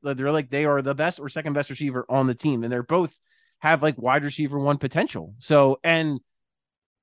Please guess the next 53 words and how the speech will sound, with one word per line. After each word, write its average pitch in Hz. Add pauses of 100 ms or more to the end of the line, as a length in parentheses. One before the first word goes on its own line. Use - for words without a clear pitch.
they're 151
both 175
here 185
for 170
the 160
long 165
haul. 92
A 143
J 170
Brown 165
just 156
signed 156
a -
contract. 135
Devontae 147
Smith 185
is 135
in 147
his 127
rookie 131
deal. 143
So 127
they're, 180 (280)
they're 202
gonna 302
be 185
here 294
for 120
a 107
while. 95
Um, 120
so 156
I 147
think 220
all 185
of 143
that, 147 (640)
i-, 151
i-, 147
the 147
excitement 156
level 123
of 117
that, 160
and 143
I, 135 (120)
like 135
we 135
talked 139
before 131
the 113
pod, 151 (680)
they're 143